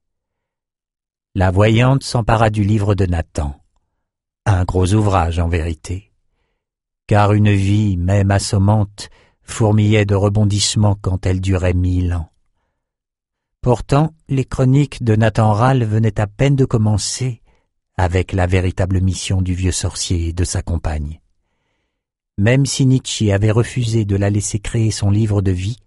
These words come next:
Rouge avait longtemps été une oracle. De ces temps-là, elle gardait la certitude que la vie de la magicienne, passée et à venir, serait le sujet de bien des livres. Et la magicienne devra sauver le monde.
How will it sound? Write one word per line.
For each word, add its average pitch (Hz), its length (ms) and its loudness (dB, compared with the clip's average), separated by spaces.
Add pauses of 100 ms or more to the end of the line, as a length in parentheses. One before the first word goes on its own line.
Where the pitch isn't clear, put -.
(640)
Rouge 120 500 2
avait 110 200 2
longtemps 113 420 2
été 107 280 0
une 101 200 2
oracle. 80 600 -6 (920)
De 92 120 0
ces 101 200 0
temps-là, 110 600 2
elle 104 280 -2
gardait 107 480 0
la 98 100 0
certitude 104 1000 -4
que 107 80 0
la 101 160 0
vie 104 180 -2
de 104 80 -2
la 95 140 0
magicienne, 92 840 -2 (100)
passée 92 520 -4
et 95 180 -4
à 87 80 -2
venir, 90 520 0 (480)
serait 98 340 0
le 95 100 0
sujet 98 360 -2
de 92 100 -4
bien 90 280 -2
des 87 120 -2
livres. 76 460 -8 (1400)
Et 101 100 0
la 90 220 0
magicienne 90 880 0
devra 85 380 -2
sauver 85 420 -4
le 76 120 -6
monde. - 600 -12